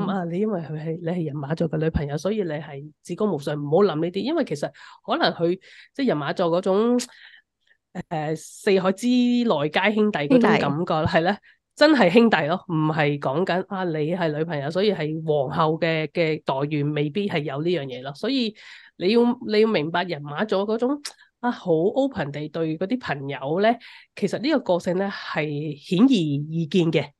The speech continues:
Speaker 2: 就咁樣咯。
Speaker 1: 嗯，係啦，所以我哋就俾咗第三位佢啦。
Speaker 2: 冇錯。好，跟住就係第二位嘅水象星座，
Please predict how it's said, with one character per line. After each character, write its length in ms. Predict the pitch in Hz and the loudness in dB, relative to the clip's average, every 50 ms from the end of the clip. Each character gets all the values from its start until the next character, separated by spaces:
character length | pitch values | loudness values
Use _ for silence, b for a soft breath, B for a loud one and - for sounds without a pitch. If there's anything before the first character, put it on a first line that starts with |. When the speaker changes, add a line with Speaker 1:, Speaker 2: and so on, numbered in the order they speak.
| _ _ _ _ _ _ | _ _ _ _ _ _
Speaker 2:
就 100 | - 156 | -10 -6
咁 80 | - - | 0 4
樣 160 | 226 226 220 | 6 6 6
咯。 80 | 208 208 | 6 6
Speaker 1:
嗯， 680 | 208 208 202 202 196 190 196 196 190 185 175 165 - - _ _ - - | 4 4 4 4 4 4 4 4 2 2 0 -2 -4 -8 _ _ -14 -4
係 180 | - 226 170 - | -2 0 0 0
啦， 140 | 127 - - - | -2 -4 -4 -2
所 140 | - 277 | 2 4
以 60 | 302 285 | 6 6
我 140 | - 220 | 6 6
哋 120 | 214 214 196 | 4 4 2
就 100 | 190 180 | 2 2
俾 140 | - 190 196 | 2 2 2
咗 240 | 214 220 - 208 160 | 2 2 2 2 0
第 80 | 143 | 0
三 240 | 165 - 208 190 196 | 0 0 2 4 4
位 80 | 180 - | 2 2
佢 180 | - 147 175 180 | 0 -2 -2 -2
啦。 140 | 180 - - - _ _ _ _ - - - _ _ _ _ | -4 -4 -8 -12 _ _ _ _ -20 -20 -20 _ _ _ _
Speaker 2:
冇 200 | 180 156 165 160 | -12 -8 -8 -6
錯。 220 | 143 - 156 139 - _ B B B B B B B B B - | -4 -4 -4 -4 -8 _ B B B B B B B B B 2
好， 120 | 233 262 254 | 2 2 4
跟 160 | - 349 349 | 2 0 -2
住 100 | 311 254 | 0 2
就 100 | - 190 | 2 2
係 160 | 185 190 185 | 2 2 2
第 320 | 185 180 180 180 185 185 180 | 4 4 4 4 4 4 4
二 60 | 190 | 6
位 160 | 196 175 175 | 6 6 6
嘅 160 | 175 190 175 | 6 4 2
水 320 | 175 - 214 185 208 294 294 | 2 2 2 2 4 4 4
象 260 | - 233 202 190 190 | 4 4 4 4 4
星 140 | - 294 285 | 2 2 2
座， 880 | 269 220 196 190 180 175 175 170 170 170 175 170 165 160 160 160 160 165 | 4 4 4 4 4 4 4 4 4 4 2 2 0 0 0 -2 -2 -4